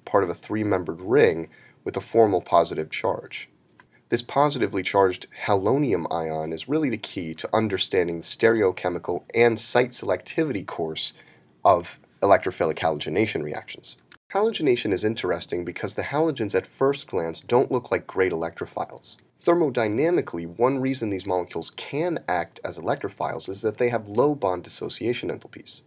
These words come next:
For example, the bond dissociation enthalpy for the bond linking the two chlorines in C L two is fifty-eight kilocalories per mole, which is quite low.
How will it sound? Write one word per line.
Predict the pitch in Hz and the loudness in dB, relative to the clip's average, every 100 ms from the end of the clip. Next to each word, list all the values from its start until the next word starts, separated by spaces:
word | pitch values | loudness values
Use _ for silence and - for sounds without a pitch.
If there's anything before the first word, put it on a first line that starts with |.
| - - | -12 -4
For | - 127 | 2 4
example, | 110 127 127 82 | 4 0 2 -4
the | 78 | 0
bond | 104 120 | 2 2
dissociation | 120 - 92 - 101 110 90 | 0 0 -2 0 -2 -2 -4
enthalpy | 80 - 80 78 - | -4 -8 -10 -12 -16
for | - - 92 85 - | -10 0 2 2 -2
the | - | -4
bond | 87 101 95 | 2 2 2
linking | 95 104 95 87 | 0 -2 -2 -6
the | |
two | - 90 | -6 -8
chlorines | 82 - 143 143 95 78 85 | -10 -2 2 2 0 -4 -6
in | |
C | 85 - 87 | -4 -4 -4
L | 78 | -6
two | - - 156 90 80 - - - - | -8 -4 0 0 -2 -10 -20 -20 -6
is | - | -4
fifty-eight | - 113 110 90 120 120 - - _ | 0 0 -2 -2 0 0 -4 -14 _
kilocalories | - 87 80 78 76 76 - | -2 -2 0 -2 -2 -4 -8
per | - | -8
mole, | 78 90 | -2 0
which | 139 143 | 0 -2
is | - | -6
quite | - - 180 - | 2 6 6 4
low. | 82 76 95 | 0 2 0